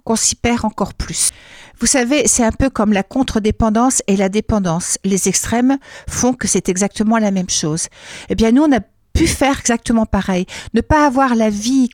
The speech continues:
qui était vraiment très, très simple de nos parents et de nos grands-parents fait que maintenant, on court à avoir une vie tellement compliquée, tellement du plus plus que je me demande si au final,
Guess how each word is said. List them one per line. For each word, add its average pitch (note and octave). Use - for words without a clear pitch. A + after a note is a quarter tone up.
qui -
était G3
vraiment A3+
très, C#4+
très C4
simple A#3+
de G#3
nos F#3
parents A3
et G#3+
de F#3+
nos G#3
grands-parents G#3
fait -
que -
maintenant, C4+
on A3+
court C#4+
à F#3+
avoir A3
une A3+
vie G#3+
tellement B3+
compliquée, G#3
tellement C4+
du A3+
plus -
plus -
que A3
je G#3
me C4
demande G3+
si -
au G3+
final, F3+